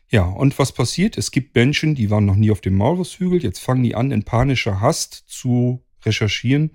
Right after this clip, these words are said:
wie kommen sie denn dorthin? Weil die sagen sich, "Eine Veranstaltung zum Thema, das mich interessiert, das will ich natürlich auch besuchen." Mist, hab, ich war noch nie auf dem Maulwurfshügel, wie krieg ich denn das jetzt hin? Jetzt muss ich erst mal gucken mit der Software, wie geht das? Mach ich das mit dem P C oder mach ich das am Mac oder mach ich das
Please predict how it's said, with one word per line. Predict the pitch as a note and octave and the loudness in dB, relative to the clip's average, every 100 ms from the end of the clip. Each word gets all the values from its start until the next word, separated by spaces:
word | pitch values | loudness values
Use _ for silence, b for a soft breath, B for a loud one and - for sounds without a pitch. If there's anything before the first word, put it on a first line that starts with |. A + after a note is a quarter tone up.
| B B B B | B B B B
wie | A2 | -2
kommen | - C3 | 2 2
sie | A#2 | 2
denn | A2 A2 | 2 2
dorthin? | G2+ G2+ - F2+ E2+ | 2 0 0 -2 -2
Weil | F#2 G2 - | -2 -4 -6
die | - | -6
sagen | F#2 G2 A2 | -2 0 0
sich, | A#2 G#2 | -2 -2
"Eine | G2+ | -2
Veranstaltung | F#2 A2 C#3+ - C3+ A#2 A2+ | 0 0 -2 0 0 0 -2
zum | F#2 G#2 | -2 -4
Thema, | - C3+ D3+ | -2 -2 0
das | A2 - | 0 -2
mich | G2+ | -2
interessiert, | G2 G2 - - | -2 -4 -4 -4
das | A2+ - | -4 -6
will | B2+ | -6
ich | B2 | -6
natürlich | - - A#2 A#2 | -8 -8 -8 -4
auch | - - | -6 -4
besuchen." | F2+ F2 E2 A2 - B B B B B _ | -6 -6 -6 -6 -8 B B B B B _
Mist, | A#2+ G#2+ - - | 4 4 0 -2
hab, | A#2 | 0
ich | A#2 | 2
war | A#2 C3 | 2 4
noch | B2+ | 4
nie | D3+ | 4
auf | - | 2
dem | B2+ | 4
Maulwurfshügel, | C3 F3 D3+ E3 C#3 | 4 2 -2 -2 0
wie | C3+ | -2
krieg | - D3 | -2 0
ich | |
denn | C3 | 2
das | B2 | 0
jetzt | - A#2+ | -2 -4
hin? | A2 F2 | -2 -2
Jetzt | E2 | -2
muss | C#3 | -2
ich | A#2 | -2
erst | A#2 | -2
mal | G#2 | -2
gucken | - - D#3 D3 C#3 | -4 -4 0 0 0
mit | A#2+ | 0
der | |
Software, | G2 D3 D3 - A2+ | -2 -2 -2 -2 -2
wie | G#2 | 0
geht | A2 C#3+ | -2 -2
das? | B2+ B2 - B B B | -2 -2 -6 B B B
Mach | F#2+ | 0
ich | F#2 | 2
das | F#2 | 0
mit | G#2 | -2
dem | F#2 | -2
P | - G#2 | -4 -6
C | - D#3 D#3 | -2 0 0
oder | D3+ D#2 | -2 -4
mach | E2+ | -6
ich | F#2 | -8
das | F2+ | -6
am | G2 G#2 | -2 2
Mac | B2 C3+ - | 2 0 -4
oder | F#2 | -4
mach | F#2 G2+ | -2 -2
ich | F#2+ | -2
das | F#2+ | -6